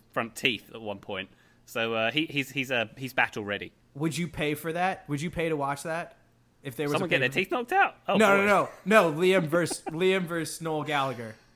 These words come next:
Speaker 2: Would you pay to
Speaker 1: Uh,
Speaker 2: watch that?
Speaker 1: There was this show on,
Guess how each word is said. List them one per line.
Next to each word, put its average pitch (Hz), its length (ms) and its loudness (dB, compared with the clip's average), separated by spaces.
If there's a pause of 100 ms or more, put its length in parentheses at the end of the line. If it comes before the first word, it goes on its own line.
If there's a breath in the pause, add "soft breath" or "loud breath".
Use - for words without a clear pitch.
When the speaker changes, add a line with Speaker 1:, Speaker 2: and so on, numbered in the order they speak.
(140)
Speaker 2:
Would 143 140 -4
you 151 100 -4
pay 147 80 4
to 160 220 8
Speaker 1:
Uh, - 20 4
Speaker 2:
watch 151 260 0
that? 110 240 -12 (520)
Speaker 1:
There 277 140 0
was 311 140 -4
this 302 120 -2
show 233 440 2 (100)
on, 190 140 -4